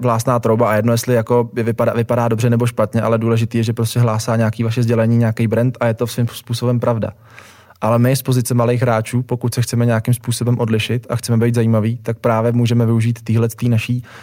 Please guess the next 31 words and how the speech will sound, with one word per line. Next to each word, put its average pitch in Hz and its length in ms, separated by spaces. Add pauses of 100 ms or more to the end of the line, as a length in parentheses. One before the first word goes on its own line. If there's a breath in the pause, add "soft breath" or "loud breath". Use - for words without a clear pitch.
(160 loud breath)
schopnosti 120 540
dát 113 260
tomu 120 200
zákazníkovi 117 640
tu 123 120
větší 117 260
péči 117 460 (520 soft breath)
i 123 80
formu 120 320
toho 127 160
obsahu. 110 400 (760 soft breath)
A 113 120
ještě, 120 280
ještě 117 220
co 131 120
zmíním, 131 540
a 123 460
může 127 280
to 131 80
být 135 100
vlastně 127 240
další 120 300
z - 100
účelů 127 360
toho 127 200
obsahu, 127 480
respektive 123 480
videa 123 300
teďko 127 300
konkrétně, 127 580
že 123 220